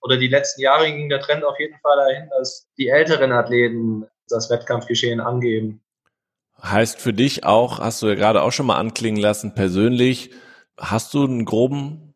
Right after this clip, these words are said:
Speaker 2: Fahrplan, wie lange du noch Leistungssport machen willst?
Speaker 1: Also der, der grobe Fahrplan ist, bis zweitausendzweiundzwanzig bei der W M fit zu sein.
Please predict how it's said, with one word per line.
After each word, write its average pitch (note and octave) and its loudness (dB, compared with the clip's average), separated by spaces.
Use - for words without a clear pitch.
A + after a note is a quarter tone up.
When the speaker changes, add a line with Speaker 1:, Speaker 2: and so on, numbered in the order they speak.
Speaker 2:
Fahrplan, C#3 0
wie A#2 -2
lange A#2 0
du B2 -2
noch B2+ -2
Leistungssport A2+ -2
machen A#2 -6
willst? C#3 -12
Speaker 1:
Also C3+ 2
der, C3 4
der B2 2
grobe D3 0
Fahrplan D#3+ 2
ist, - -14
bis - -4
zweitausendzweiundzwanzig B2+ 0
bei B2+ -2
der B2+ 2
W B2 0
M D3 -2
fit E3+ -2
zu E3 -6
sein. E3 0